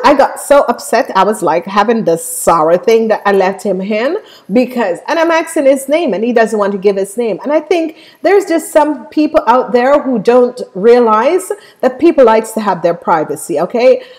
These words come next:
I am someone, I don't like people to be in my space, especially if I don't trust you, if I don't, um, trust you enough to be in my space. I don't want to deal with it because it's a karmatic situation.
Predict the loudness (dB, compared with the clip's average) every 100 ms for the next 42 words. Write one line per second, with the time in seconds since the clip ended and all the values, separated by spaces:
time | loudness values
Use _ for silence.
0 | -6 0 4 4 2 0 -2 -2 -2 -2
1 | -6 -2 2 2 2 0 -2 -2 0 2
2 | 2 0 -2 -2 -2 -2 0 0 0 0
3 | 0 -2 -4 -8 2 4 6 2 -2 -8
4 | -4 -4 -2 -4 -4 -4 -4 -6 -10 2
5 | 2 2 0 0 0 0 -2 -2 -2 -6
6 | -14 -20 -20 _ 0 0 -2 -8 2 2
7 | 2 -2 0 2 2 2 0 -2 -4 -4
8 | -2 -4 -4 -6 -10 -2 2 2 0 -6
9 | -10 -12 -16 _ 0 4 4 2 0 4
10 | 4 2 -2 -4 -2 2 4 4 0 -2
11 | -2 0 -2 0 -4 -4 -6 0 2 2
12 | -2 -6 -10 -8 -4 0 0 0 -4 -6